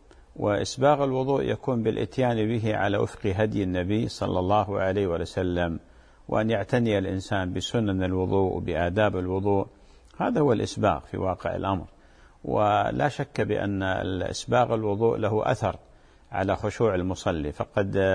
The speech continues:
آه، جاء في، آه، في، آه، دواوين السنة وجود إسناد هذا الحديث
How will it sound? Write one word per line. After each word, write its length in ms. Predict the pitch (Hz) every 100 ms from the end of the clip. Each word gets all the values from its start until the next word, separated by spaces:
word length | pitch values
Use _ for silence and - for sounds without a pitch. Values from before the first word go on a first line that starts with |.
| 92 - - - - - -
آه، 240 | - 92 95
جاء 580 | 104 135 139 110 104
في، 500 | 95 98 90 82 82 82 87 98 - _ _ - -
آه، 400 | 90 82 50 -
في، 260 | 98 92 -
آه، 380 | - 50 50
دواوين 680 | 90 98 98 98 110 104 78
السنة 640 | 90 - 127 110 92 95 - - - - -
وجود 520 | 101 107 127 135 107 98
إسناد 560 | 101 - 113 104 80
هذا 220 | 98 101
الحديث 540 | 90 - 95 107 101